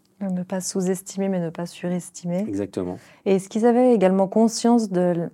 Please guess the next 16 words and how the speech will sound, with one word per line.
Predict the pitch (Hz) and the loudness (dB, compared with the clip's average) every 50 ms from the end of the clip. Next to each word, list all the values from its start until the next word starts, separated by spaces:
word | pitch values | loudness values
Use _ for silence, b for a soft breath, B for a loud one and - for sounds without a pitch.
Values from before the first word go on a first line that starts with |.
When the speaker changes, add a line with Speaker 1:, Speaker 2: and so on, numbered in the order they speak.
| _ _ _ - | _ _ _ -8
Speaker 1:
de | - 170 165 180 | -6 0 2 2
la | 175 170 | 2 4
manière | 175 190 202 220 220 214 214 214 | 4 4 4 6 6 6 6 4
dont | 202 202 190 | 2 0 -2
fonctionne | 190 - 208 190 185 - - 185 180 185 180 | -2 -4 -4 -4 -4 -2 -2 -2 0 -2 -2
chat | - - 175 165 156 | -4 -4 -6 -6 -4
G | 165 165 | -6 -8
P | 160 - 165 | -6 -8 -10
T, | 165 - - - 180 180 180 180 180 - - - _ _ _ - | -10 -10 -8 -6 -4 -2 -2 -4 -4 -8 -12 -20 _ _ _ -8
euh, | 170 170 170 170 | -4 -4 -4 -4
du, | 160 160 156 156 165 - - | -4 -6 -6 -6 -6 -4 -2
aussi | 202 185 175 - 196 | -2 -2 0 0 0
du | 180 202 | 0 0
contexte | - - 233 226 - 240 233 240 - - - | 4 4 4 6 6 4 2 2 -2 -6 -2
d'OpenAI, | 196 185 180 180 170 185 180 - 180 185 190 202 214 208 202 202 208 208 214 208 196 | 0 0 0 2 0 -2 0 0 0 2 2 2 4 4 4 4 4 4 2 0 0
de | 175 160 165 170 165 165 | -2 -2 -2 -2 -2 -4